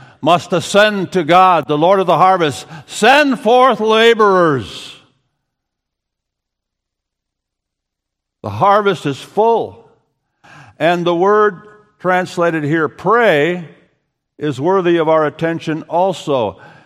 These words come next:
It emphasizes a prayer that arises out of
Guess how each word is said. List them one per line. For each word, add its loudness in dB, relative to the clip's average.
It -2
emphasizes -2
a -6
prayer 0
that 0
arises 0
out 0
of -2